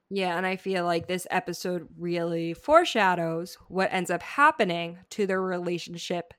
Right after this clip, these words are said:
in the future. We won't dive into that yet in case you haven't watched the rest of the series, but I think this really does a great job of foreshadowing what happens to both of them by the series finale.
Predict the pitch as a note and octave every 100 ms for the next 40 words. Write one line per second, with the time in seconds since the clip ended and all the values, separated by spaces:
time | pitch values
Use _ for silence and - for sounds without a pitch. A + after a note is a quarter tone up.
0 | _ E3+ F3 E3 E3 D4+ G#4 - G#3+ D4+
1 | - F4 E4 D4 C#4 C4 A#3 A#3+ A3 G3+
2 | G3+ G#3 G#3 G3+ G#3+ G3+ F#3+ G3+ G3+ -
3 | C#4+ D#4 B3+ G3+ F#3 F#3 G3 F#3 F#3 -
4 | F3+ F3+ F3 F#3 F3 F3 E3+ F3 - F3
5 | F#3 F3 E3+ - - F#3 G3 G3 G3 F#3+
6 | F#3 F#3+ F3+ F3+ E3+ F3+ F3 F#3 F#3 F3
7 | F#3 F3 F#3+ F3 F3 E3+ E3+ E3+ - -
8 | _ F#3 F3+ F3 E3+ D#3+ D#3 D#3+ - D#3
9 | D#3+ D#3+ D3+ - E3 - F3 E3+ E3 F3
10 | E3 - D#3+ D3+ D3+ D3+ D#3 -